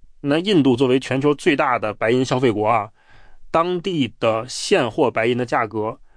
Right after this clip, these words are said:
比国际市场还要高出百分之十，甚至出现了这个实物支持的白银E T F暂停了新的认购。排灯节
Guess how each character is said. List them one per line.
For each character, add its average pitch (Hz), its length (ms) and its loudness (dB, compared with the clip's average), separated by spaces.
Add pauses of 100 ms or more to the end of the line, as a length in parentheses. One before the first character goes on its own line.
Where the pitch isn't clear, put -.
(200)
比 120 200 -2
国 120 220 2
际 143 280 0
市 135 260 -2
场 113 260 -6
还 117 400 -2
要 165 220 2
高 127 240 -2
出 123 180 -4
百 101 160 -4
分 104 140 -10
之 104 140 -6
十， 98 360 -10 (520)
甚 202 240 2
至 147 120 4
出 175 220 0
现 156 240 0
了 117 220 -2 (600)
这 151 140 0
个 113 180 4
实 127 440 2
物 214 280 4
支 165 240 2
持 117 320 -2
的 123 160 2
白 117 220 0
银 139 220 2
E 139 40 0
T - 160 -6
F 120 440 -4 (320)
暂 135 260 -2
停 113 300 -6
了 123 160 2
新 151 320 0
的 131 120 4
认 131 200 2
购。 135 220 0 (580)
排 - 180 -2
灯 202 180 2
节 139 360 0